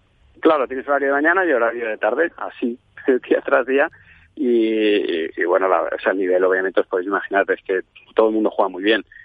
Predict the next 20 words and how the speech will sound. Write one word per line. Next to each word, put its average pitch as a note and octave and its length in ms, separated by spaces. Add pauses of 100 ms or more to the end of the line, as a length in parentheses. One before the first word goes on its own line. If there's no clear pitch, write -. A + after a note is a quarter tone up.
(180)
Eh, F2+ 720 (200)
es - 80
que G#2 100
no G#2 100
te, - 80 (140)
es - 80
que G2+ 320
tú A#2 100
miras, C3 320
mires C3+ 280
por C#3+ 120
donde C3 140
mires B2+ 220
el B2 100
cuadro, D#3 340
no, A2 320
no G#2 120
ves A2 160
un G2 100
hueco. - 280